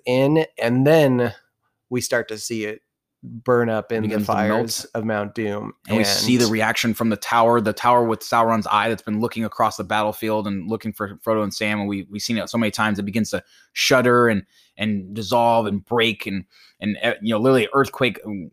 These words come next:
Speaker 2: goes out, and all, all the people on the, on, in the, uh, all the orcs begin to retreat. But as they retreat, literally, in,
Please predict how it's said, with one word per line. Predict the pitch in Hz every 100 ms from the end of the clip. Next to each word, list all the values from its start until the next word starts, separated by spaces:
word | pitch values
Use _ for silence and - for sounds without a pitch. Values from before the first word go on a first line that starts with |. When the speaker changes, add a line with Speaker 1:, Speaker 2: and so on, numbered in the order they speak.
| 92 _ 101
Speaker 2:
goes | 131 123 113
out, | 117 117 - _ _ _ _ _ _ - - -
and | 113 101
all, | - 117 120
all | 104 127
the | 117
people | 139 127
on | 120
the, | -
on, | 117 113 107 -
in | 113
the, | 110 104
uh, | 92 - _ - -
all | 131
the | 123
orcs | 131 127
begin | 127 120 123
to | 107
retreat. | 95 - 156 160 110
But | 117
as | 135
they | 123
retreat, | 110 - 139 107
literally, | 117 143 131
in, | 120